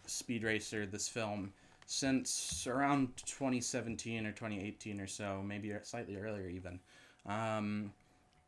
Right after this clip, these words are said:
because as a movie, it, it eschews any sort of, um, you know, mandate or,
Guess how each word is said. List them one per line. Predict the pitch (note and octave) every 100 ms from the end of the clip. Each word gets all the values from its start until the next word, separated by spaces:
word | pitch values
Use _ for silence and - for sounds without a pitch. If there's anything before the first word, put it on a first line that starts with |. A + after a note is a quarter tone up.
| _ _ _ - -
because | D3 D3 E3+ E3 D#3 C3 - - - - - - - - -
as | E3 D#3+
a | D3+
movie, | C3+ D3 D3+ C#3 A#2+ A#2 G#2 - - -
it, | C3 B2+ - - - - - - - _ _ _ _ _ _ _ _ _ -
it | C#3
eschews | C3 - - E3 E3+ D#3
any | D#3 D3
sort | - D#3 C#3 C3+ -
of, | B2 B2 A2+ G#2+ - - - - -
um, | A2+ A#2 A2 G#2 G2+ F2
you | A#2+ A#2
know, | G2+
mandate | G#2+ A#2+ B2+ B2+ B2 A#2 - _ _ _ -
or, | B2 A#2 A2